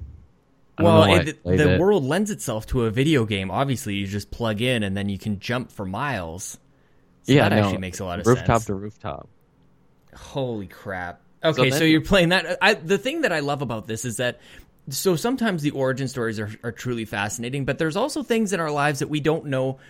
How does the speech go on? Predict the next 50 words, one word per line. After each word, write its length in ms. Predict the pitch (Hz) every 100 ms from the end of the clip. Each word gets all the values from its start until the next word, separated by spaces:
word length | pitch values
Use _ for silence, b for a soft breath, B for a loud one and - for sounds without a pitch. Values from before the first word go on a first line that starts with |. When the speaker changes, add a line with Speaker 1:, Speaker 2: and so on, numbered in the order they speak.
| b
Speaker 2:
where 240 | - 127 135
they 140 | 135
came 360 | 131 131 120 117
in. 300 | 110 131 147 b b b 151
And 140 | 147
those 240 | 165 208
are 60 | 202
some 180 | 190 170
of 80 | 143
the 80 | 131
greatest 380 | 131 131 135
things 260 | 131 135 135
in 80 | 202
our, 80 | 190
like, 180 | 143 -
I 160 | 165
don't 140 | 233 180
have 180 | 147 135
a 60 |
memory 340 | 139 165 135 117
where 140 | 113
I 80 | 117
don't 220 | 117 95
know 120 | 120
my 140 | 113 113
neighbor 240 | 117 113
Matt. 300 | 131 165 - _ _ b b _ -
And 120 | 147
so 160 | 170 165
I 120 | 208
equate 580 | 233 165 - 156 156 - B B
my 260 | - 143 175
relationship 680 | 196 170 151 147 - 117 131
<laughs> 20 |
with 180 | 151 -
neighbor 260 | 147 143 127
Matt, 220 | 127 101
one 140 | 120
of 100 | 123
my 140 | 135 160
best 300 | 143 165 -
friends 320 | 156 135 113
of 100 | 110
all 140 | 120
time, 320 | 117 123 110 101 B B
with 160 | 127 120
your 160 | 165
relationship 680 | 175 120 104 - - 120 -
with, 280 | 139 135 135
uh, 300 | 139 139